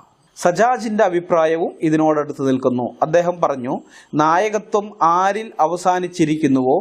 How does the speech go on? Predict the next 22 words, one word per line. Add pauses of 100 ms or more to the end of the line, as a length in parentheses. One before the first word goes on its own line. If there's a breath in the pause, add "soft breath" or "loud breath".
(300 loud breath)
എല്ലാവരും
തങ്ങളുടെ (120)
ആവശ്യങ്ങൾ
സാധിക്കുന്നതിന്
വേണ്ടി
ആരെ
ആശ്രയിക്കുന്നുവോ (460 loud breath)
അവനാകുന്നു (140)
സ്വമദ്. (880 soft breath)
ഖുർആനിലെ (380)
ഒരൊറ്റ
വാക്കിന്
ഇസ്ലാമിക
പണ്ഡിതന്മാർ
കൊടുത്തിരിക്കുന്ന
അർത്ഥങ്ങളാണ്
നമ്മൾ
ഈ
വായിച്ച്
കേട്ടത്. (800 soft breath)
ആ
വാക്കിന്റെ